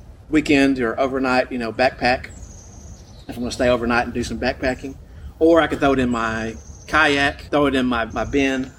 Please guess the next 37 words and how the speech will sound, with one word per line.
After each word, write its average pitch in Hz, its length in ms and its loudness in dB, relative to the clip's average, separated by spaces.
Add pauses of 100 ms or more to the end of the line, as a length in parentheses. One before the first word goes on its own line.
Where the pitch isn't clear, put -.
(160)
that 131 80 -4
I'm 123 100 -2
gonna 123 140 -2
do 127 160 0
for 117 240 -10
car 143 260 0
camping 127 380 -8
or 113 80 -10
whatever, 113 440 -8 (920)
just 190 220 2
to 147 80 2
have 143 240 4
it 135 120 -2
and 131 80 -2
transfer 143 420 0
that 123 420 0 (320)
ten 160 120 4
Essentials 131 420 -2
kit - 440 -2 (600)
very 120 400 2 (300)
easily 113 420 0
and 120 120 -10
quickly. - 320 -6 (920)
I 160 120 -2
hope 269 260 0
that 170 400 0 (480)
gives 160 180 0
you 156 40 -2
an 151 60 0
idea 139 500 0
of 156 260 -4
the 151 60 -12
ten 139 140 -4
Essentials, 127 600 -10 (760)
why 170 220 4
they're 156 220 0
important, 135 600 -10